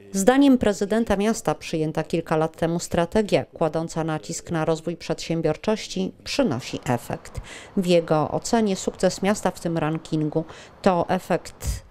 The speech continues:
dużych, strategicznych inwestycji, doskonale rozwijającego się rynku budowlanego i mieszkaniowego oraz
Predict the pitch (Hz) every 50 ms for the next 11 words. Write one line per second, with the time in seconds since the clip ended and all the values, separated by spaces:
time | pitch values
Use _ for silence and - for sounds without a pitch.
0 | _ _ - 170 147 202 220 226 220 - 254 254 254 - - - - - - -
1 | 285 277 277 247 208 170 151 151 - - - 160 160 - - 160 160 156 151 156
2 | - - - - - - - - 120 - - - - - - - - 170 196 220
3 | - - - 262 247 208 143 135 131 156 165 170 165 - 185 170 160 147 156 151
4 | 147 160 - 180 - 160 160 - - 175 165 160 160 - - - 170 175 165 -
5 | 170 170 202 214 233 233 254 254 214 240 233 226 220 220 _ - - 180 160 143
6 | 165 156 156 160 - - 143 139 143 160 - 226 220 214 220 233 233 233 - -
7 | - - - - - - - 196 190 180 185 - -